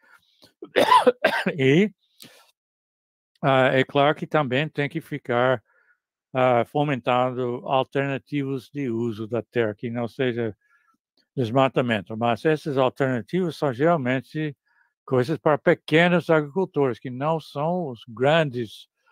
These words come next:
ah, assim,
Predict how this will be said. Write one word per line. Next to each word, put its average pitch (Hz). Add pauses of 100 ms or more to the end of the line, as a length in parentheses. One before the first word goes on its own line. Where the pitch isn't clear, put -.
(360)
ah, 117 (880)
assim, 120